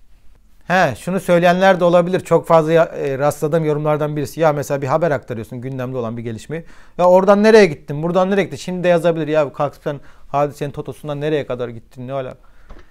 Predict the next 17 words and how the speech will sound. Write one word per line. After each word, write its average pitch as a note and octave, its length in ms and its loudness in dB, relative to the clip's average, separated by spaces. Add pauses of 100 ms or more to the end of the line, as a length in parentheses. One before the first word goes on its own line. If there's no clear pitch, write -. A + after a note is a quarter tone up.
(220)
Bakın D3+ 260 -2
ben F#3 180 2
anchormanlik D#3 720 -4
yapmıyorum A2+ 480 -4
burada. G2+ 240 -12
Spikerlik D3 680 -6
yapmıyorum. C3 480 -4 (680)
Yani B2+ 280 0 (300)
dümdüz E3 280 -2
haber D3+ 260 4
aktaran D3 400 -2
birisi C3 280 -8
değilim. B2+ 300 -4 (720)
Gündemde F3+ 460 4
olan F3 340 4
konular E3 400 2
hakkında C#3 560 -4